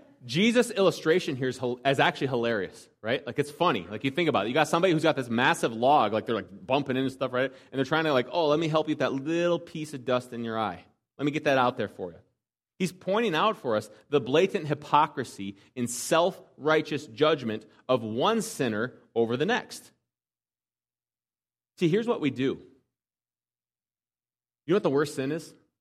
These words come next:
what the worst sins are? Let's go sins. What's the worst sins? Whatever ones I don't struggle with.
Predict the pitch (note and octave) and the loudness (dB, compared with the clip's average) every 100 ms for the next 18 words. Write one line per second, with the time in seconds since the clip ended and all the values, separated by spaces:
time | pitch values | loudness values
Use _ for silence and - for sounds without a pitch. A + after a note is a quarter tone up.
0 | _ _ _ _ _ _ D#3 C#3 A#2+ C3+ | _ _ _ _ _ _ -6 -2 0 -2
1 | - D#3 B2 A2+ F3+ - _ _ _ _ | -2 -2 0 0 -2 -6 _ _ _ _
2 | _ _ C3+ - C#3 G2+ - _ _ F3 | _ _ -10 -8 -8 -10 -12 _ _ -2
3 | F3+ D#3+ E3 D#3 - D#3 F#2 - - _ | 0 -2 0 -4 -4 -6 -6 -14 -20 _
4 | _ _ _ _ _ _ _ - F3+ E3 | _ _ _ _ _ _ _ 2 2 4
5 | D#3+ D3+ D3 D3 B2+ - C#3 G#2 F2+ | 2 4 2 2 -4 -4 -2 -2 -8